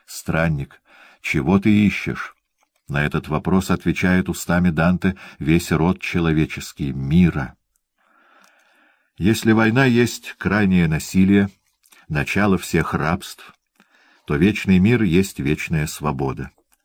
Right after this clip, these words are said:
Данте первый понял и это. Два для него святейших слова «мир» и «свобода» пламенеют в устах его одним и тем же пророческим духом.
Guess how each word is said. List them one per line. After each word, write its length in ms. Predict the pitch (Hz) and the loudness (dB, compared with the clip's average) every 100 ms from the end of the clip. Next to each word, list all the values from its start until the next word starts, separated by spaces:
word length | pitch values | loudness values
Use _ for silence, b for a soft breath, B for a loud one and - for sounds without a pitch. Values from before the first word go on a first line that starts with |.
| b b b b b b | b b b b b b
Данте 400 | 80 90 104 101 | -4 0 0 0
первый 460 | 98 117 139 127 113 | 2 2 4 4 4
понял 400 | - 113 117 117 | 4 4 4 0
и 160 | - | 2
это. 400 | 87 67 64 - - _ _ _ _ _ b b b - | 2 2 -4 -14 -20 _ _ _ _ _ b b b -6
Два 340 | 80 90 107 | -2 0 0
для 200 | 95 98 | 2 4
него 320 | 95 90 92 | 4 4 2
святейших 720 | - 85 80 90 85 - 82 | 0 0 2 4 2 2 -4
слова 400 | - - 76 76 | -6 -4 -2 0
«мир» 380 | 78 78 104 113 | 0 2 2 2
и 20 | |
«свобода» 720 | 107 - 73 65 80 110 123 123 b b b b | -2 -4 -6 -2 2 2 0 -6 b b b b
пламенеют 680 | - 71 73 73 95 104 101 | -6 -2 -2 2 2 2 0
в 60 | |
устах 500 | 87 - - 92 98 | -2 -2 -2 -2 -2
его 400 | 92 87 90 92 B B B | -2 0 2 0 B B B
одним 400 | 73 65 85 110 | -6 0 0 2
и 80 | 107 | 0
тем 300 | 92 101 90 | 0 0 2
же 180 | 95 | 0
пророческим 920 | 98 - 85 80 92 - 85 - 82 76 | -2 -2 -2 2 0 -2 -8 -6 -6 0
духом. 480 | 80 76 71 60 | 0 0 -4 -8